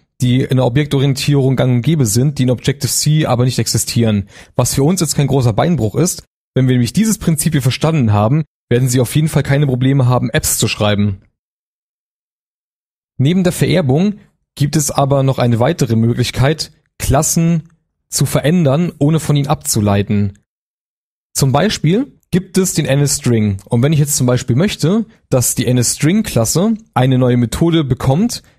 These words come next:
aber ich möchte jetzt nicht von N S-String erben, jetzt meinen eigenen String machen, sprich, ich will keine Klasse S P-String haben,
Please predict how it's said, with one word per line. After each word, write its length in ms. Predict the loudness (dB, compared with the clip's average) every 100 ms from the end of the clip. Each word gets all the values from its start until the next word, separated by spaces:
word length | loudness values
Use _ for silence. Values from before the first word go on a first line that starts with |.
| _ -2
aber 220 | 0 0
ich 140 | 0
möchte 260 | 0 0 0
jetzt 220 | 0 0
nicht 160 | -2 -2
von 120 | -2
N 120 | 0
S-String 320 | 0 -2 -2
erben, 220 | 0 0
jetzt 140 | 0 0
meinen 100 | 0
eigenen 280 | 0 0 -2
String 340 | -2 0 2
machen, 260 | 0 0 -6 _ _ -8
sprich, 600 | -4 0 0 0 -8 _ _
ich 200 | -6 -2
will 100 | 0
keine 260 | 2 0 0
Klasse 500 | 0 0 0 -2 0
S 180 | -2 -2
P-String 600 | -2 -2 -2 -2 0 2
haben, 380 | 2 2 0